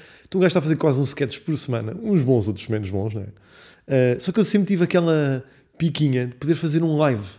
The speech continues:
Porque são, pá, são ga-, são cenas editadas, um gajo tem uma ideia, edita, mete a música por trás, a gíria, é para continuar a fazer, como é óbvio.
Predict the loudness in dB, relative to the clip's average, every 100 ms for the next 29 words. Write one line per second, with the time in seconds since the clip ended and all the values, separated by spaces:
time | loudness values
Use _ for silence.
0 | _ _ -14 -8 -4 -4 -4 -2 0 0
1 | -2 -2 0 0 -2 -2 -2 0 0 0
2 | 0 0 0 2 2 0 -2 -2 -2 -4
3 | -4 -4 -6 -6 -2 -2 0 -2 -2 -2
4 | -4 -6 -8 -6 -4 -6 -6 -6 -6 -6
5 | -8 -12